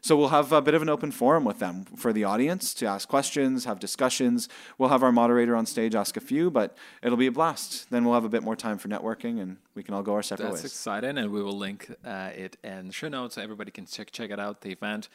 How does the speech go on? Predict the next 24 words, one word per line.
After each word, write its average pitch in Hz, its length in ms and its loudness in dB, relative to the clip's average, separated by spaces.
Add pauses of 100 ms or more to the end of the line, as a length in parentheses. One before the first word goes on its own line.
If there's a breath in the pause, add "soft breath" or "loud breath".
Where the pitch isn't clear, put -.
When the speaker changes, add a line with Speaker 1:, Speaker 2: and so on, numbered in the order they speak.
Speaker 2:
If - 100 -20
you 107 80 -10
guys 104 140 -10
in 104 80 -10
marketing 98 500 -8
or - 80 -16
C 107 300 -8
S, 101 320 -8 (440 soft breath)
you 110 100 -20
gotta 104 260 -6
look 104 300 -14
into 104 260 -12
it 101 180 -8
and 87 140 -18
sign 110 240 -12
up. 202 320 -14
It's 220 120 -20
gonna 101 160 -12
be 98 460 -12
awesome, 110 440 -10
as 98 140 -12
Ben 95 220 -10
just, 98 300 -14
uh, 92 180 -8